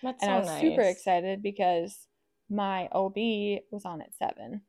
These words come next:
Speaker 1: Yeah.
Speaker 2: So I knew that I was
Speaker 1: So
Speaker 2: gonna
Speaker 1: you
Speaker 2: have
Speaker 1: got
Speaker 2: her.
Speaker 1: your nurse and your O B.
Speaker 2: Yeah, I was
Speaker 1: Yeah.
Speaker 2: super excited about it. Um, well, the nurse that, the overnight nurse was gonna do the nursery part of it. Like,
Speaker 1: Mm-hmm.
Speaker 2: so she was gonna handle baby. And,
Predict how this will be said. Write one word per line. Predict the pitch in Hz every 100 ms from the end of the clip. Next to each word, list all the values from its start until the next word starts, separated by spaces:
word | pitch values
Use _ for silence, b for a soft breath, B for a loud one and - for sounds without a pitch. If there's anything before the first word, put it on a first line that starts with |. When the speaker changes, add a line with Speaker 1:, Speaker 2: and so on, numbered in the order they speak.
| -
Speaker 1:
Yeah. | 208 196 175 175 - 180
Speaker 2:
So | - 214 180 170 -
I | 208
knew | 196 180
that | 180
I | 190
was | 196 185
Speaker 1:
So |
Speaker 2:
gonna | 208
Speaker 1:
you | 214
Speaker 2:
have |
Speaker 1:
got | 196 190
Speaker 2:
her. | -
Speaker 1:
your | 190 190
nurse | 202 190 190 190 - -
and | 185 170 175
your | 175
O | 170 151
B. | - -
Speaker 2:
Yeah, | 214 - _ -
I | 190
was | 160
Speaker 1:
Yeah. |
Speaker 2:
super | - 175
excited | 175 190 147 -
about | - 85
it. | - _ b b b b b -
Um, | 220 - 254
well, | 254 240 233 -
the | 247
nurse | 254 262 262
that, | 233 226
the |
overnight | 226 220 214 190
nurse | 190 196 208
was | 202
gonna | 196
do | 190 190
the | 185
nursery | 170 185 - -
part | - -
of | 233
it. | - - - 208 180
Like, | 190 185
Speaker 1:
Mm-hmm. |
Speaker 2:
so | 180 185 190
she | - 175
was | 180
gonna | 160 165 202 _ _ _
handle | - 220 220 - _ _ _ -
baby. | 190 - 226 - _ _ _ _ _ _ _ _ - -
And, | 226 208 190 - 233